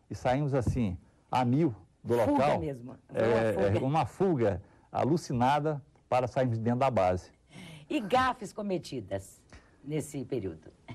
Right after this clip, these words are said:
Speaker 1: Olha, é, é interessante. O, algumas situações que eu enfrentei, como, por exemplo, eu dava consultoria de comunicação à Copasa e o governador, é, na época, o Itamar Franco,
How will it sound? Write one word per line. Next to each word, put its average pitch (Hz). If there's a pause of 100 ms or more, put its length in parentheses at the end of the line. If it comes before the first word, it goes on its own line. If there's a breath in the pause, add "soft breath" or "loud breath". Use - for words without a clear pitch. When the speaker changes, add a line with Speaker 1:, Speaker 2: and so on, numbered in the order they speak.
Speaker 1:
Olha, 107
é, 110
é 113
interessante. 113 (460 loud breath)
O, 107
algumas 107
situações 98 (320)
que -
eu 147
enfrentei, 120
como, 127
por 120
exemplo, 92 (500 loud breath)
eu -
dava 120
consultoria 113
de 113
comunicação 110 (300 loud breath)
à -
Copasa 95 (560 soft breath)
e 110 (160)
o 107
governador, 104 (500)
é, 87
na 98
época, 107
o -
Itamar 87
Franco, 117